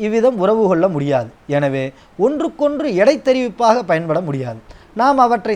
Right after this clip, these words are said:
தராசு தட்டுகளில் போடும்போது எடை என்ற விதத்தில் அவை இரண்டும் ஒன்றே என்பதையும், எனவே சரியான விகிதத்தில் எடுத்து கொள்ளும்போது அவை ஒரே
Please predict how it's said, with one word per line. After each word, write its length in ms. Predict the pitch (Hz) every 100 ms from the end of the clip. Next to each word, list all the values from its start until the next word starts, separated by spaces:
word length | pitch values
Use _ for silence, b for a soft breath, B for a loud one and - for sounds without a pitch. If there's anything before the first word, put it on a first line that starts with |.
| -
தராசு 340 | 202 302 - 220
தட்டுகளில் 580 | 233 180 214 202 170
போடும்போது 500 | 175 202 196 170 196 185 120 b b 170 262
எடை 140 | 349
என்ற 220 | 339 277 254
விதத்தில் 460 | 170 170 160 156 156 b b
அவை 240 | 202 202 180
இரண்டும் 460 | 202 262 254 285 262 185
ஒன்றே 340 | 208 214 233 233
என்பதையும், 520 | 180 170 165 202 143 - b b
எனவே 400 | 208 262 269 190 180 170
சரியான 460 | - 208 302 302 320 294
விகிதத்தில் 600 | 196 247 226 - 220 180
எடுத்து 240 | 185 202 214
கொள்ளும்போது 640 | 185 170 165 151 151 151 151 B B 180
அவை 240 | 208 226 185
ஒரே 240 | 208